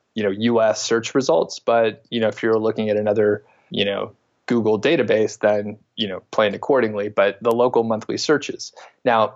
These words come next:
and I'll say it all together. So it's the all-in title divided by the local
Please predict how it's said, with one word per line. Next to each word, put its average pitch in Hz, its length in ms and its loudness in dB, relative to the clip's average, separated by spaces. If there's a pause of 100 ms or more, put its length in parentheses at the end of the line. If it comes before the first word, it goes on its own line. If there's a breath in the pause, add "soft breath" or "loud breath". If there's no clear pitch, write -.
(260)
and 123 60 0
I'll 113 60 4
say 120 200 0
it 113 60 4
all 113 100 4
together. 107 340 -4
So 107 160 0
it's 101 100 -4
the - 100 -4 (100)
all-in 131 260 2
title 117 600 0
divided 110 360 0
by 104 100 -2
the 104 120 0
local 113 300 2